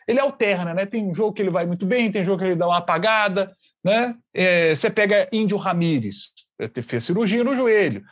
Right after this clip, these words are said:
voltou no fim do ano passado na equipe do Bahia, aí o América aposta no jogador.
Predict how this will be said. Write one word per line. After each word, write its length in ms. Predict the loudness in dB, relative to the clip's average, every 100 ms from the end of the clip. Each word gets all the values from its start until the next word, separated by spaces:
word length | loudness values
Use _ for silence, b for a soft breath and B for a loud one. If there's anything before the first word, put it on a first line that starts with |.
| B B
voltou 380 | -2 0 0 0
no 60 |
fim 140 | 0 0
do 120 | 0
ano 100 | 0
passado 520 | 0 -2 0 0 0
na 100 | 0
equipe 260 | -2 -2 -2
do 80 | 0
Bahia, 480 | 2 2 2 2
aí 140 | 2 2
o 80 | 0
América 360 | 0 -2 -2
aposta 460 | -2 -2 -2 -2 -4
no 80 | -2
jogador. 520 | 0 0 2 0